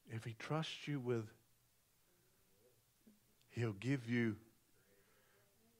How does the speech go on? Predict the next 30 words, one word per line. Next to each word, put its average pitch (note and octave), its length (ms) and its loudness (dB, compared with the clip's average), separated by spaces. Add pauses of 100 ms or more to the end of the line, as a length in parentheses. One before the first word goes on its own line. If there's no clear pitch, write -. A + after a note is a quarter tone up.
(320)
much. F#2+ 120 -6 (1300)
Right? A#2 260 0 (1600)
Thank A2 320 -2
you. F#2 180 0
Let's A2 160 6
give B2 200 8
them A2 160 8
applause. G2+ 460 10 (2750)
And D3 120 6
so F3+ 180 12
we're F#3 180 12
gonna A#3 220 12
read A3 440 12
this, E3 340 12
and F3+ 120 10
we're F#3+ 100 12
gonna, F#3+ 300 12 (180)
I E3 100 12
want A3 280 12
you A3+ 80 8
to F#3+ 120 12
see C4 340 8
how F#3+ 240 12
all G#3 380 12
this, A3 460 12 (120)
it, F#3 160 8
what F#3 280 10
Paul B3 360 12
is F3+ 160 8
doing F#3 600 8